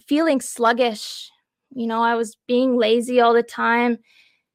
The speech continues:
And once I started eating more healthy, eating those fruits, eating those vegetables, it provided me with those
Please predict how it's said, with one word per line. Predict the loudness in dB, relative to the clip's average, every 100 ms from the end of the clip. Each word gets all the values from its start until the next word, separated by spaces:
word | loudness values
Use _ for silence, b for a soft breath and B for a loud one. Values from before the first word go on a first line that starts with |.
| _ _
And | 0 4
once | 4 4
I | 4 4
started | 0 0 2 4 0
eating | -2 -2 0 2
more | 2
healthy, | 2 2 2 2 0 -2 -4 -12 _ _ _ _ _ -6
eating | -2 0 2
those | 2 0 -2
fruits, | -4 -2 -2 -4
eating | -4 -2 2
those | 2 2
vegetables, | 0 -2 -2 0 2 2 -2
it | -2
provided | 0 4 4 4 2
me | 2 2
with | 2 2
those | 2 2 -2